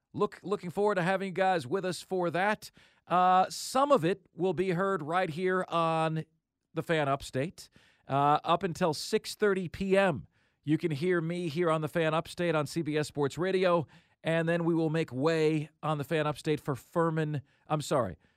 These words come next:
for Chattanooga against Furman. That is tomorrow. Uh, that is tomorrow. So Sunday, we will have Carolina against Tampa Bay on our sister station, W R O Q.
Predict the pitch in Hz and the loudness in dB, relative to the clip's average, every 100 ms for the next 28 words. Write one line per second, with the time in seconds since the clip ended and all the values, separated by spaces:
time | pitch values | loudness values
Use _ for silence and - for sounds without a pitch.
0 | _ - 147 - 175 175 156 147 208 240 | _ -4 -4 -2 -2 0 0 -2 -4 -2
1 | 131 85 - _ _ _ - 147 139 147 | -4 -6 -14 _ _ _ 0 0 2 -4
2 | 131 - 185 175 135 120 110 _ _ _ | -6 -6 -2 -2 -2 -6 -8 _ _ _
3 | 101 143 156 143 139 127 - 151 135 156 | -4 -2 0 0 0 -4 -6 -4 0 2
4 | 160 123 - _ _ - - 117 117 117 | 2 -2 -6 _ _ -20 -6 -4 -2 -2
5 | 113 131 123 - 127 127 113 - 151 139 | -2 -2 -4 -6 -4 -4 -4 -4 -2 -2
6 | - - 214 240 240 214 139 - _ _ | -4 -4 2 2 2 0 0 -6 _ _
7 | _ _ _ 160 202 180 196 196 147 196 | _ _ _ 0 2 2 2 2 0 0
8 | 208 196 190 214 208 175 160 - 196 170 | 2 4 4 2 0 -2 -4 -2 -2 0
9 | 175 190 190 175 156 143 185 - 170 - | 0 2 2 2 0 -2 -4 -2 -6 0
10 | 170 160 180 160 156 160 151 147 147 135 | 0 0 -2 -2 0 0 2 2 4 2
11 | 127 - - 160 202 277 | 0 -6 -4 -2 -2 -6